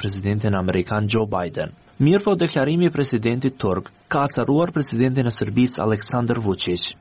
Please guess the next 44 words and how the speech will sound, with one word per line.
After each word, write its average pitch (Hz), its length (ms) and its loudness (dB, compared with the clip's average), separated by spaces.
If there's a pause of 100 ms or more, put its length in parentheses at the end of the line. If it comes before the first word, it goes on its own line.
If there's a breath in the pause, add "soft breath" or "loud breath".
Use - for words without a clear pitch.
i - 80 2
cili 214 300 2
deklaroi 175 560 2
të 185 160 2
enten 98 420 -2 (240)
se - 240 0
kushdo 196 400 2
që 170 160 0
merr 165 220 0
vendim 151 340 0
për 135 160 0
njohjen 135 400 2
e 135 80 0
Kosovës, 92 640 -2 (220)
Serbia 117 580 2
menjëherë 107 420 0
do 113 80 2
të 104 160 -4
fillojë 110 320 0
fushatën 98 640 -2
për 113 200 -2
tërheqjen 95 460 0
e 90 80 0
njohjeve. 98 520 2 (420)
Por 143 180 2
premtimi 180 460 0
i - 20 -2
presidentit 151 640 0
turk, 107 280 0
Recep 139 420 2
Tayyip 135 400 0
Erdogan, 95 480 0 (100)
se - 220 0
do 147 80 6
të 147 180 0
punojë 147 400 2
në 156 140 2
sigurimin 139 480 2
e 127 80 0
njohjeve 127 400 2
të 110 160 -2
reja 127 240 2
për 120 160 -2
Kosovën 90 540 0